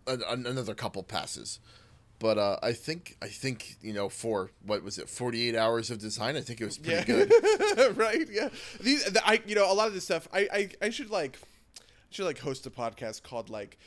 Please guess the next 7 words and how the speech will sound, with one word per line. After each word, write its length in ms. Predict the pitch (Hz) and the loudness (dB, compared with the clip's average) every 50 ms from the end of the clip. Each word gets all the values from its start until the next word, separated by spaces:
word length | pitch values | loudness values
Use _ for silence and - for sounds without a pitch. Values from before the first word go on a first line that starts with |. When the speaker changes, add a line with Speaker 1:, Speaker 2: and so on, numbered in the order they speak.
| - _ _ | -20 _ _
Speaker 2:
Shower 920 | _ - - - 220 220 214 196 185 170 156 151 143 135 131 120 117 107 - _ 131 120 | _ -10 -2 2 2 4 4 4 4 2 2 2 2 0 -2 -4 -6 -8 -12 _ -20 -12
Design 800 | 120 135 131 120 143 131 131 123 123 120 110 110 110 110 107 110 _ _ _ _ _ _ _ | -10 -10 -8 -6 -6 -4 -4 -4 -4 -6 -6 -8 -10 -12 -14 -16 _ _ _ _ _ _ _
Thoughts. 600 | - 110 101 90 - - - - - - - - _ - _ _ _ _ - - - | -6 -6 -6 -8 -12 -14 -14 -14 -14 -14 -18 -20 _ -20 _ _ _ _ -8 -2 -2
Because 340 | 202 - - 247 254 - - | -2 4 6 6 6 8 12
this 200 | 294 294 277 - | 10 10 12 12
<laughs> 120 | 302 269 | 10 10
happens 380 | 269 254 262 254 240 226 190 | 10 10 8 4 4 4 2